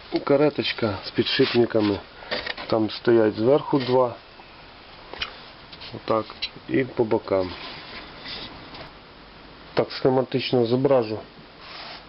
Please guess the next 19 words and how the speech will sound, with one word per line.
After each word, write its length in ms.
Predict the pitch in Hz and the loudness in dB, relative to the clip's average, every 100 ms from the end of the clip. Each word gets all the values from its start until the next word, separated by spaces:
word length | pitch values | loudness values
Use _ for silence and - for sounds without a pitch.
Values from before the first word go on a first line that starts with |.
| - - | -6 2
приблизно, 520 | 127 131 127 110 110 | 4 6 4 4 4
як 220 | 113 107 - - - - - - - | 6 4 0 -16 -20 -20 -20 -14 0
виглядає 640 | 110 117 117 113 110 107 | 4 4 4 4 4 4
вся 200 | 101 107 | 0 -6
ця 140 | - 117 | -2 0
каретка. 580 | 135 139 147 - 110 - - - - 113 | 4 4 4 2 -2 -2 -14 -18 -12 -10
Такий 280 | - - 147 | -10 2 4
маємо 440 | 131 135 127 117 113 | 6 6 6 4 4
віконний 520 | 113 - 120 113 110 - | 4 2 2 4 2 4
профіль 340 | 151 147 107 - | 2 2 -6 -2
цей, 200 | 107 101 - - - - - - - | -2 -2 -8 -18 -18 -16 -16 -16 -8
з 160 | 110 - | -8 -6
такими 340 | 117 123 117 113 | -2 2 4 4
вусами 580 | 110 113 - 131 123 113 | 2 -2 0 2 4 4
він. 180 | 107 98 - - - - - - - - - - - - - - - | 2 0 -10 -16 -16 -16 -16 -16 -16 -16 -14 -14 -14 -14 -14 -14 -2
Е, 220 | 131 117 110 | 2 4 4
значить, 340 | 127 135 - 127 - - | 2 2 0 -6 -6 0
е, 60 | 135 | 2
н-, 500 | 139 147 147 147 | 2 2 2 4